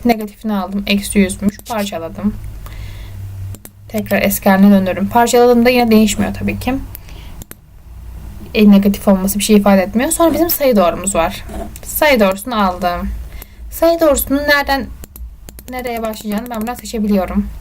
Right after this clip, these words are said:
Ne aralıklarla artacağını da seçebiliyorum. Mesela yedi aralıklar da arttı.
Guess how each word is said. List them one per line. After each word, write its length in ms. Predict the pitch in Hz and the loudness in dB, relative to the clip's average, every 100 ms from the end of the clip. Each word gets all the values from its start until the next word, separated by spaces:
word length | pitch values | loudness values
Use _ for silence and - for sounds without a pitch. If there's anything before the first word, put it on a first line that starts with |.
| - - - - - - - | -14 -14 -10 -8 -8 -10 -12
Ne 100 | 262 | -4
aralıklarla 540 | 262 247 240 247 247 214 | -2 0 0 2 2 2
artacağını 480 | 208 208 214 220 220 | -2 0 -2 -2 -4
da 60 | |
seçebiliyorum. 640 | 202 196 175 170 170 196 202 - - - - - - - - - - - - - - - - - | -8 -12 -14 -14 -14 -12 -14 -16 -20 -20 -20 -20 -20 -20 -20 -18 -16 -14 -10 -6 -6 -6 -6 -4
Mesela 200 | 233 226 | 2 6
yedi 200 | 226 220 | 8 6
aralıklar 460 | 214 202 208 202 196 | 6 4 4 4 4
da 80 | |
arttı. 420 | - - - 220 | -2 -4 0 0